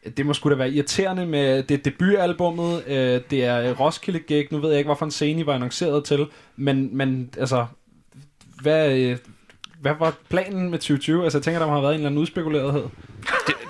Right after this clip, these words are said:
Speaker 2: jeg tror faktisk, øh, <laughs> den her gang var, har vi virkelig været, øh, dygtige. Altså, jeg tror, vi har, jeg har prøvet at udgive en plade før, hvor tingene var så planlagt,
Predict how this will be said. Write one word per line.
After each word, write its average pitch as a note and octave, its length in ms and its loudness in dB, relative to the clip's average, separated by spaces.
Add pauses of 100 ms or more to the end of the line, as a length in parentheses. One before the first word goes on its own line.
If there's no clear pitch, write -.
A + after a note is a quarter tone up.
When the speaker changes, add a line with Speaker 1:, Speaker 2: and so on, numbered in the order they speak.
(100)
Speaker 2:
jeg - 80 -2 (300)
tror F#3 180 0
faktisk, D3 520 -4
øh, C3 200 0 (140)
<laughs> C#3 80 0 (960)
den E3+ 140 2
her F3 120 0
gang C3 320 -2
var, B2 180 -4
har B2+ 120 -4
vi B2+ 120 -4
virkelig C#3+ 340 -2
været, A2+ 480 0
øh, A2+ 160 -8 (240)
dygtige. D3 440 -2
Altså, B2+ 180 -6
jeg C3 100 -2
tror, C3+ 180 0
vi C3 120 -4
har, - 280 -2 (260)
jeg D3+ 120 2
har D#3 100 2 (220)
prøvet C3+ 140 -4
at A2+ 40 -8
udgive C3 220 -6
en B2+ 60 -6
plade C3 220 -2
før, - 220 -2
hvor A#2+ 120 0
tingene - 300 -4
var B2 100 -4
så D#3+ 140 0
planlagt, C3 560 -6